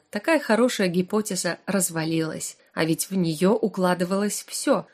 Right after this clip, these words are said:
И почему Франциска убили, и почему королевский маг это прикрыл, и почему в биографии, кроме гадостей, почти ничего нет. "О чём задумалась, Огонёк?" бодро поинтересовался возникший рядом Франциск.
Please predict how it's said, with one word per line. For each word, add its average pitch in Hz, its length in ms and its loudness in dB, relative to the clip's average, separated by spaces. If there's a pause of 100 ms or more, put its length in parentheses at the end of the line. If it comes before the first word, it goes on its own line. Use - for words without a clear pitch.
(100)
И 349 80 2
почему 285 420 6
Франциска 170 760 -2
убили, 202 640 2 (200)
и - 80 -10
почему 175 400 2
королевский 165 600 2
маг 175 480 2
это 233 220 0
прикрыл, 220 600 2 (180)
и 185 100 2
почему 247 560 4
в 175 100 -2
биографии, 180 760 2
кроме 165 320 -2
гадостей, 180 600 -2 (340)
почти 170 400 -2
ничего 175 380 -2
нет. 156 420 -6 (280)
"О 180 80 4
чём 240 240 6
задумалась, 226 580 8
Огонёк?" 196 540 2 (180)
бодро 180 420 4
поинтересовался 175 1120 0 (240)
возникший 180 720 2
рядом 160 360 0
Франциск. 165 720 -4